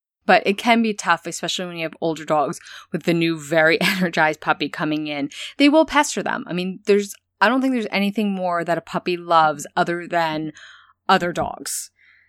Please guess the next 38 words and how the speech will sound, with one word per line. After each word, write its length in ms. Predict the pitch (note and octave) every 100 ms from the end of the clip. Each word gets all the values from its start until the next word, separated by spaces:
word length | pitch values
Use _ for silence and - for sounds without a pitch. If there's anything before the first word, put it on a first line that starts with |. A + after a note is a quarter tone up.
| _
You 100 | F3
know, 160 | E3 D#3+
it's 140 | D#3+
their 180 | - F3
instinct. 420 | - G3+ - E3+
They 100 | D#3+
wanna 220 | D#3+ D#3+
play. 500 | D3+ - E3 C#3 - - _
So 580 | - - F3+ E3 D#3+ - _ _ -
if 140 | G3
you're 80 | G#3
not 160 | A#3 -
comfortable 420 | C4+ A#3 A#3 G#3
with 120 | G3+
letting 220 | F#3+ F#3
your 160 | F3+ -
older 220 | G3+ F#3+
dogs 480 | F#3+ F3 F3 F3+ - _ -
kinda 320 | - G4 G4
handle 300 | D#4 D4 C4+
the 80 | G#3+
situation, 880 | G#3 G#3 G3+ A#3 C4+ A#3+ - F3+ F3+ F3 - -
then 120 | B3 B3
maybe 280 | B3+ B3
try 640 | A#3+ - G3 F#3 F3+ F3+ F#3+ _ _ -
a 60 | A3
daycare 560 | G3+ F3+ F3+ F3 F3 -
or 100 | F#3
just 240 | G3 -
giving 260 | G#3 G#3 G#3
this 140 | G3+
dog 180 | F#3 F3+
some 140 | - -
extra 340 | - - F#3
exercise, 920 | D#3+ - E3+ - E3 E3 D#3 D#3+ D#3+ - _ _ _ -
you 80 |
know, 180 | F#3+ F3+
or 460 | C3+ F3 F3 F3